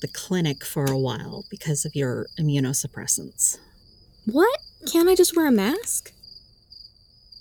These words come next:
Speaker 1: We don't know how it spreads. A droplet, airborne, fluid,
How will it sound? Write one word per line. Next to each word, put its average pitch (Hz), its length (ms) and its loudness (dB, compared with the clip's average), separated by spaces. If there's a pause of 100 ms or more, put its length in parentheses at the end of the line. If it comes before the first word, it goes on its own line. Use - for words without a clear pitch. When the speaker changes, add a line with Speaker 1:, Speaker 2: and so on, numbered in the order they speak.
(440)
Speaker 1:
We 240 120 4
don't 285 220 6
know 262 80 6
how 226 200 4
it 208 100 4
spreads. - 800 2 (380)
A 156 160 0
droplet, 170 720 2 (120)
airborne, 226 680 2
fluid, 226 600 2